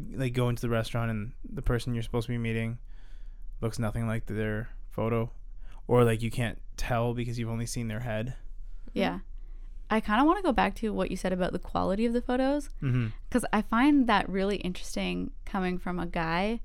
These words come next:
Speaker 2: 'cause I also feel like the photos you see on a guy's profile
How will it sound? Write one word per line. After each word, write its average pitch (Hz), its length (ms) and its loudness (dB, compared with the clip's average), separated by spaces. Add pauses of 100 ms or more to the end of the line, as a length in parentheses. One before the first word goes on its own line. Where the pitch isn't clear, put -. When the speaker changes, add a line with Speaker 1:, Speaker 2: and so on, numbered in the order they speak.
(120)
Speaker 2:
'cause 185 140 -4
I 185 80 4
also 208 220 0
feel 247 140 2
like 226 280 2
the 202 160 -4
photos 214 500 2
you 214 80 -2
see 202 300 -2
on 180 180 -2
a 175 80 -2
guy's 165 460 -2
profile 208 500 0